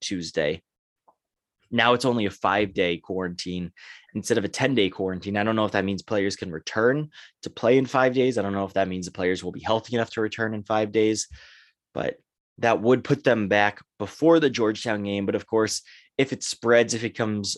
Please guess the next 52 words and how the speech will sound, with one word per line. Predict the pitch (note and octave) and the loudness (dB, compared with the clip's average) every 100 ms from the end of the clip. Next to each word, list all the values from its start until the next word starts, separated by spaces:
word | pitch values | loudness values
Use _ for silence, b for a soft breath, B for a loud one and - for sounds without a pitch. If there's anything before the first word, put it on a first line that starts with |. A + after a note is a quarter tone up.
| - | -8
more | G#2+ A2+ A#2 | -4 2 2
of | |
an | A2 | 2
outbreak | - G#2 G#2 - G#2+ G2+ | 2 2 0 0 -2 0
where | G2+ | -2
those | G2 F#2 | -2 -4
numbers | F#2+ F#2+ F#2 F2+ - _ _ | -4 -2 -4 -4 -10 _ _
can't | - A#2 A2+ - | -8 -2 -2 0
be | B2 | -2
sustained, | A#2 - - A#2+ A2+ A2 G#2+ b b b _ _ _ _ _ - | -2 -2 0 2 2 0 -4 b b b _ _ _ _ _ -10
then | G2+ | -4
yeah, | F#2+ | -2
maybe | F2 F2+ | 0 -2
the | F2+ | -4
Georgetown | F2+ G2 F#2+ G2+ F#2 | -4 -4 -2 -6 -4
game | F#2 F2 | -4 -6
could | F#2 F2 | -8 -8
know. | F#2 F#2 | -4 -2
But | F#2 F2+ - | 0 -2 0
again, | A#2+ C3+ F2+ F2 | 0 0 0 -2
it | A2 | 0
all | B2+ | 2
comes | B2+ B2 | 0 -4
back | B2 A#2 | 0 0
to | - | -2
the | A#2 | -8
point | A#2+ A#2 - | -4 -4 -4
of | G2+ F#2+ - - | -4 -4 -8 -8
we | A2 | -6
really | G#2 C3+ B2+ G2 - | 0 2 2 0 -2
don't | A2 A2 | 0 0
know | G#2 G#2 | -2 0
what's | G2 G2 | 0 -2
going | - G#2 F#2+ | -2 0 0
on. | F#2+ F#2+ | -2 -6
We | F#2 | -4
don't | G2+ A2+ | -2 -2
have | G#2+ A2 | -4 -8
much | G2 G2+ - | -2 -2 -2
information. | G#2 F#2 G2 G2 G2 - F#2 F2+ B B B B B _ _ _ _ _ | -4 -4 -4 -2 -2 -2 -6 -8 B B B B B _ _ _ _ _
So | - A#2 | -2 2
we're | A2 A#2 | 2 4
really | B2+ B2 | 6 6
just | A#2 A2+ | 4 -2
in | A2 | -2
a | |
wait | F#2+ G2+ - | 0 0 -2
and | F#2+ | -6
see | - | -6
mode | G2 E2 - | -2 -2 -2
right | A#1 C2 | -2 -4
now. | F2+ F2 | -4 -6